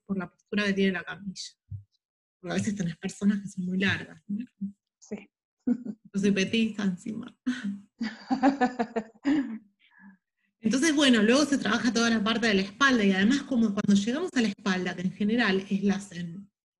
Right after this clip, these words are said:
Speaker 1: en un porcentaje muy alto, la mayoría de las personas, los dolores, las dolencias, las molestias,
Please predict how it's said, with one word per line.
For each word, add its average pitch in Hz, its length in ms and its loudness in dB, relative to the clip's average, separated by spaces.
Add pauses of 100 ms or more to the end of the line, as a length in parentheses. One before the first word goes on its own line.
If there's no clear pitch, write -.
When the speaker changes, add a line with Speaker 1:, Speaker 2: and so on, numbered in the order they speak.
(160)
Speaker 1:
en 190 100 4
un 202 60 8
porcentaje 202 500 4
muy 214 220 2
alto, 214 320 2
la 214 80 2
mayoría 185 440 -2
de 185 100 0
las 180 120 -6
personas, 214 640 -2 (140)
los 175 200 -4
dolores, 202 600 0
las 185 180 -4
dolencias, 202 800 2
las 165 180 -10
molestias, 208 720 -2